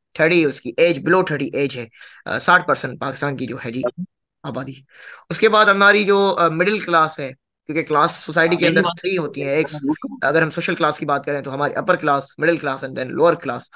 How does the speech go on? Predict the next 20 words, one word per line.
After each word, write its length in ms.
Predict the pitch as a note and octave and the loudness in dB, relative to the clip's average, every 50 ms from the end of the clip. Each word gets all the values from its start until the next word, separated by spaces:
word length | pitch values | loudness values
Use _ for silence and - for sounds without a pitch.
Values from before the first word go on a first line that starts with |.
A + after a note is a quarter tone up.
| - - - - - - _ | -20 -20 -20 -20 -20 -16 _
तो 80 | - D#3+ | -6 -2
more 240 | C#3+ D3 F3 G3+ G#3+ | 2 4 4 6 4
than 180 | G3 G#3+ G3+ | 4 2 2
जी 100 | G3+ G#3 | 2 2
हंड्रेड 320 | F#3+ E3+ F3+ F#3 G3+ G#3 F3+ | 2 4 4 4 4 4 4
मिलियन 260 | F3+ F3 F#3 F#3 F3 | 2 0 0 0 -2
पीपल 200 | E3+ E3 F3 E3 | -2 -4 -4 -4
पाकिस्तान 400 | D#3+ D#3 D3 C#3 - - D3 D#3 | -2 -2 -4 -4 -4 -4 -4 -4
में 120 | D#3 D#3 | -4 -4
जो 80 | C#3 C#3+ | -4 -4
है 80 | C#3 C#3 | -4 -6
जी, 180 | C#3+ D3+ D3+ - _ _ _ - | -6 -8 -10 -12 _ _ _ -4
अ, 160 | C#3 C#3 C#3 | -2 -2 0
मिडिल 260 | C3+ C#3+ E3 F#3 F#3 | 2 2 2 4 2
क्लास 300 | D#3+ - D3+ D3 D3+ D3+ | 2 2 2 4 4 4
सोसाइटी 540 | D3 - - - - - - D3+ D3 C#3 D#3 | 2 -2 -4 -8 -10 -6 -2 -2 0 0 -2
से 100 | D3 D3 | -2 -4
बिलोंग 220 | B2 B2+ B2+ B2+ B2+ | -4 -4 -6 -6 -6
करते 220 | B2 B2 - C#3 | -10 -10 -10 -12
हैं। 140 | C3 C3 | -12 -14